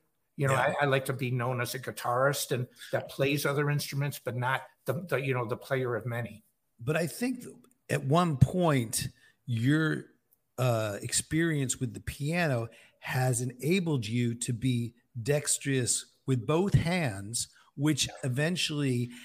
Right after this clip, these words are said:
Speaker 2: has sort of helped with a bit of your trademark, which is multi-necks. And it, and I, and again, when I would see you in the L A area on,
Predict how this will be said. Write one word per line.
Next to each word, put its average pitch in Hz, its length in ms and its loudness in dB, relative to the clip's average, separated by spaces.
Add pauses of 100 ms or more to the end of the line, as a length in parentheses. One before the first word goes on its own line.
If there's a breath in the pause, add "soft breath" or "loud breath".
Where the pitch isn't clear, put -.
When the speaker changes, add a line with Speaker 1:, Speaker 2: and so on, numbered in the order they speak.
(140 loud breath)
Speaker 2:
has 127 460 -2
sort 143 220 -4
of 123 120 -4
helped 135 400 -2
with 127 400 2 (480 soft breath)
a 123 60 2
bit 202 240 8
of 175 120 2
your 139 160 4
trademark, 110 920 0 (220 loud breath)
which 131 280 6
is 120 180 4
multi-necks. 139 1080 0
And 131 80 -2
it, 151 120 -6 (140)
and 185 120 0
I, 233 420 -2 (480 loud breath)
and 156 140 -6 (160)
again, 147 500 0 (300)
when 143 320 -2
I 175 340 0
would 190 180 -2
see 165 320 -2
you 131 520 0
in 117 440 -4 (300 loud breath)
the 120 400 0
L 139 260 2
A 147 260 4
area 110 580 -2 (320)
on, 127 200 4